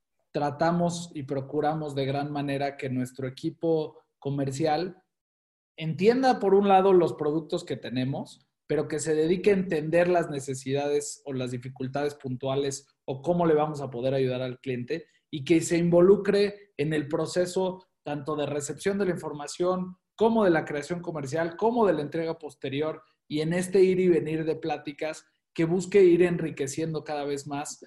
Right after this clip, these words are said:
y fortaleciendo el vínculo que tiene con el cliente, ¿no?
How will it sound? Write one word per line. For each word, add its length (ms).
y 100
fortaleciendo 720
el 80
vínculo 480
que 80
tiene 260
con 160
el 180
cliente, 420
¿no? 240